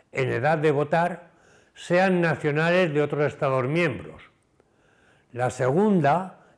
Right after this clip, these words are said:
es la posibilidad de exigir un periodo mínimo de residencia de hasta cinco años para ejercer el sufragio activo y de diez años como máximo para ejercer el sufragio pasivo.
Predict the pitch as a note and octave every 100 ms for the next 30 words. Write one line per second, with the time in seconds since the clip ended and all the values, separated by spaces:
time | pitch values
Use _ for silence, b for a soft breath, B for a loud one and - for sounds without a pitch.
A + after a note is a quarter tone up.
0 | b C#3 D3 F#3 F#3 F3 E3+ D#3+ D#3+ F3
1 | E3+ E3+ E3+ D#3 - E3+ E3+ E3+ D#3+ E3
2 | D3+ E3 E3 D#3 D#3+ D#3+ D#3 D#3 C#3+ C#3+
3 | B2 - C3 D#3 E3+ D3 D3 D3+ D3+ -
4 | _ b b b b b C#3 F3 G3+ G3+
5 | - D3 - D#3 C3 E3+ F3 E3+ F3+ F#3
6 | F3 C#3+ - C3+ A#2+ C3 G#2+ D#3+ E3 E3
7 | B2+ - D3+ D3 D3 C3 A2+ G#2+ F3+ D#3
8 | C#3 F3 - b b b b b - D#3+
9 | D#3+ D3+ G3+ F3 G3 F#3+ D#3 B2+ C#3+ C3
10 | C3 D#3 F3+ - E3 D#3+ F3 E3+ D#3+ E3+
11 | E3 D3+ - D#3 D#3+ D#3 A#2+ D3 C3+ C#3+
12 | C3+ B2 - D#3 G2+